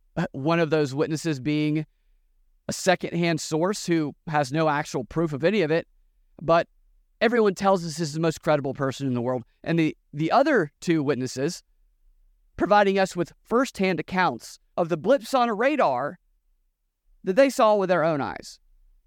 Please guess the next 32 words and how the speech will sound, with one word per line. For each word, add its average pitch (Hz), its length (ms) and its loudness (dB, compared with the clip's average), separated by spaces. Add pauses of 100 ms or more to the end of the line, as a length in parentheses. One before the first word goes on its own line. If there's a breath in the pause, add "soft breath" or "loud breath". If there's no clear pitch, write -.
(140)
We're 240 160 2
getting 185 280 2
a - 20 -2
hearing 214 340 2
full 196 220 0
of 170 80 -2
sensational 196 540 -2
claims 170 340 0
from 135 220 -4
a - 40 -6
secondhand 190 520 0
source 127 460 -6 (240)
with 110 120 -12
no 170 160 2
verifiable 180 600 2
information 139 540 -2 (380)
and - 80 -8
a - 40 -8
couple 190 260 0
of 175 80 0
guys 147 440 0 (340)
who 147 60 -8
saw 143 180 2
blips 143 340 -2
on 151 120 0
a 131 40 -2
radar 127 440 0
while 120 200 2
they 135 120 0
were 127 80 0
flying. 110 380 -4 (1200)
Proof! 311 360 2